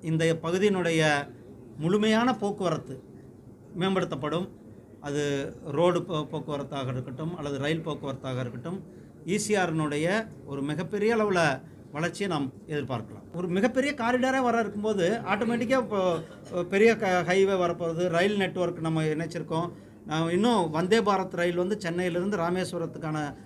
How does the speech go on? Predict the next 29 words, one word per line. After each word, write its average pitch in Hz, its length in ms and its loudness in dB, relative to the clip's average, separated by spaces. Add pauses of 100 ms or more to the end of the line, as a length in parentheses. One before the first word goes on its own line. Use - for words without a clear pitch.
(260)
அ, 151 340 0 (240)
அ, 143 440 -4 (200)
கூடிய 180 200 2
சீக்கிரம் 185 460 -2
இயக்க 170 280 -4
வர்றதுக்கான 147 600 -2 (360)
சாத்தியக்கூறுகளும் 160 760 -2
இருக்கிறது. 143 600 -4 (320)
So 233 200 0
இது 208 200 4
ஒரு 196 160 0
பெரிய 254 420 2 (460)
ஈ 190 140 0
சி 233 180 0
ஆர் 214 160 4
என்பது, 185 640 0 (220)
ஈ 190 100 0
சி 214 160 0
ஆர் 208 160 4
கடல், 170 600 0
அ, 147 260 -2
ஈ 180 100 0
சி 208 160 2
ஆர் 202 120 4
மார்க்கம் 165 340 0
என்பது 156 300 -2
ஒரு 196 160 0
பெரிய 170 300 0
அளவுல 226 380 2